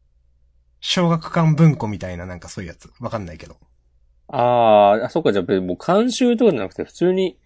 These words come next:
Speaker 1: あ、原作は。
Speaker 2: 原作がそうなのか。
Speaker 1: はい。で、ただ、だから、
Speaker 2: うん。
Speaker 1: その、ミステリー部分みたいな、
Speaker 2: うん。
Speaker 1: ところまでがその原作通りだったのかなとか、ちょっと今聞きながら、何も知らないまま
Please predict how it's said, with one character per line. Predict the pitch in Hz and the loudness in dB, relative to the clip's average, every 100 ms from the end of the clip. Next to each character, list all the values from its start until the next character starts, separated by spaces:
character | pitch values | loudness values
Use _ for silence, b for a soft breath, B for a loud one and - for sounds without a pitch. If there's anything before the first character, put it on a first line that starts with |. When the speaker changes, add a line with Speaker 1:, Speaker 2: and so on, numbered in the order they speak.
| b | b
Speaker 1:
あ、 | - 185 | -6 -2
原 | 196 180 | 4 4
作 | 208 220 | 4 2
は。 | 175 | 4
Speaker 2:
原 | |
作 | 214 | 6
が | 208 | 6
そ | 214 180 | 4 0
う | |
な | 90 | 0
の | 82 | -2
か。 | - - _ | -4 -4 _
Speaker 1:
は | - 156 | -6 -4
い。 | 120 - | -4 -8
で、 | 208 | -10
た | - - 311 | -8 -4 -2
だ、 | 226 190 180 113 - 165 | 0 -2 0 -2 -4 -8
だ | 202 | -6
か | 165 | -4
ら、 | 135 131 | -4 -4
Speaker 2:
う | 107 | -4
ん。 | 87 - _ | -8 -12 _
Speaker 1:
そ | - 196 | -12 -6
の、 | 180 175 170 165 - _ _ _ _ - | -4 -2 -2 -6 -18 _ _ _ _ -2
ミ | 175 | 0
ス | 165 | -2
テ | - 254 | -8 -6
リ | 254 | -4
ー | |
部 | 262 | -2
分 | 240 143 104 | -2 -2 -4
み | 95 | -10
た | 90 | -12
い | 85 | -12
な、 | 80 - _ _ _ _ | -14 -16 _ _ _ _
Speaker 2:
う | 139 | -10
ん。 | 117 85 - _ _ - | -8 -10 -16 _ _ -10
Speaker 1:
と | 202 | -10
こ | - 233 | -10 -10
ろ | 226 220 | -6 -4
ま | 208 233 277 | -2 -2 -4
で | 269 240 | -6 -4
が | 262 254 | -6 -6
そ | 214 | -6
の | 202 170 | -4 0
原 | 165 170 | 2 0
作 | 170 170 | -2 -2
通 | 175 160 | -2 -2
り | |
だ | 117 | -4
っ | |
た | - 104 | -8 -8
の | 104 | -6
か | |
な | 110 107 | -6 -6
と | |
か、 | - | -10
ち | 92 | -14
ょ | |
っ | - - | -14 -16
と | - | -12
今 | 101 | -14
聞 | 90 - | -14 -14
き | 110 | -12
な | 98 | -10
が | 95 | -8
ら、 | 90 | -10
何 | 117 131 131 | -8 -8 -8
も | |
知 | 123 127 | -10 -10
ら | 110 | -8
な | 107 | -8
い | |
ま | 107 | -10
ま | 104 | -10